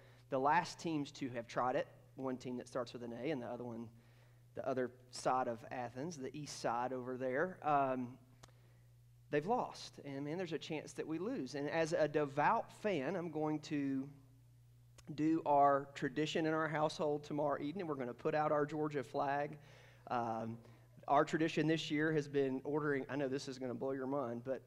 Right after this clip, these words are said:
pizza from Pizza Hut. <laughs> And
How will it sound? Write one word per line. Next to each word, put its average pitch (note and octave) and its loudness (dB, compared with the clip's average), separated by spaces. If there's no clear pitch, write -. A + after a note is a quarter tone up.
pizza D#3+ -4
from C3+ -2
Pizza A#2 -4
Hut. A#2 -2
<laughs> F3+ 6
And F3 4